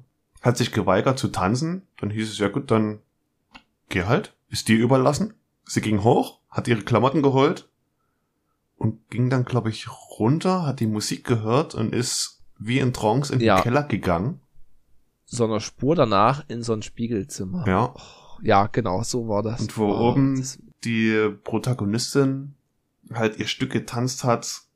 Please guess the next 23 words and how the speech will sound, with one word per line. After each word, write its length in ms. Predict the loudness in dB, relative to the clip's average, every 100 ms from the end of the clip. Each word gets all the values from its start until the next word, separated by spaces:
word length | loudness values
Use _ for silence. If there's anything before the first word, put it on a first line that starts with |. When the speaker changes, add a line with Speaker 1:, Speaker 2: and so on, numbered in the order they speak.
| _ -12
Speaker 1:
hat 220 | -10 -2
man 180 | -2 -2
gesehen, 540 | -4 -2 0 2 0
dass 280 | -4 -4 -2
sie 140 | 0
unten 380 | 2 2 0 -2
im 180 | -2 -2
Keller, 640 | 0 2 4 2 0 -6 _ -20 -20 -20 _ _ _ _ _ _
weiß 220 | -14 -4
nicht, 200 | -2 -2
sie, 140 | -6 -12 -16 -12
sich 340 | -8 -6 -4
hat 220 | -6 -6
wie 160 | -6 -4
mitreißen 760 | -2 -4 -4 -6 -2 0 0 0
lassen 580 | 2 0 0 -2 -2 -2
oder 380 | 0 2 0
von, 380 | 0 -2 -2 -12 _ _
von 220 | -6 -4 -2
ihrem 400 | -2 -2 -2 -4
Tanz 760 | -2 0 0 -4 -6 -8 -14 _ _ _ _
verprügelt 840 | -12 -12 -12 -6 -2 0 -2 -4 -2
worden. 380 | -2 -2 -6